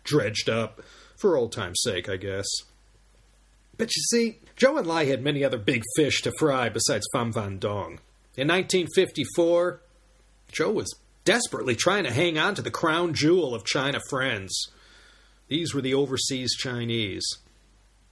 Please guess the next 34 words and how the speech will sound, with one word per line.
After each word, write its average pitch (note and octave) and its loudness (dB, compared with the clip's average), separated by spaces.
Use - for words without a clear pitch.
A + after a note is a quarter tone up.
They E3+ 6
were B2+ -2
spread D3 2
out C#3+ 0
all C#3+ 2
over C#3 -2
the C#3 -2
world, G#2+ -2
and B2 -2
many F#3 4
of B2+ -2
them A#2+ -4
were A2+ 2
loaded, B2+ 2
influential C3+ 0
with G2+ -4
their A#2 0
respective - -2
governments, G2 -2
but E3 0
still C#4+ 2
maintained A3+ -2
loyalties D#3+ 2
with E3 2
and D3+ -2
had F#3+ -2
family C3+ -2
in B2 -4
China. A2 -2
Zhou C3+ 2
knew A2+ -2
if F#2 -8
he A2+ -4
let A2 -2